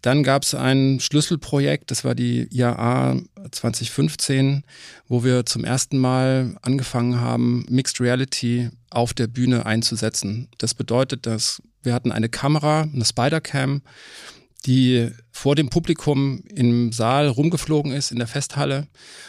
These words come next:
und die Halle aufgenommen hat. Und dann haben wir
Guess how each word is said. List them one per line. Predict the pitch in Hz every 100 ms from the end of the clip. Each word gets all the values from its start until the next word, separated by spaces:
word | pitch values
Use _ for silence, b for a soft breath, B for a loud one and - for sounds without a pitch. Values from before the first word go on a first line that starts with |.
| B B _
und | - 123 123 120 - - - _ _ _ _ _ _ _ _ -
die | 117 113 117
Halle | 127 143 127
aufgenommen | 147 - 175 175 156
hat. | 180 175
Und | 160 131 127 131
dann | 131 143
haben | 143
wir | 139 135 131